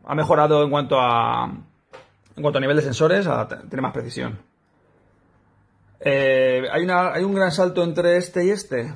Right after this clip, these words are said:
para, para abonar la diferencia de precio, que son casi, no sé, creo ciento cincuenta euros más, ¿no? Este modelo.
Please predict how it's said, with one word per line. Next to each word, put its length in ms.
para, 580
para 140
abonar 560
la 100
diferencia 300
de 60
precio, 200
que 60
son 120
casi, 600
no 100
sé, 120
creo 160
ciento 180
cincuenta 280
euros 120
más, 180
¿no? 140
Este 140
modelo. 320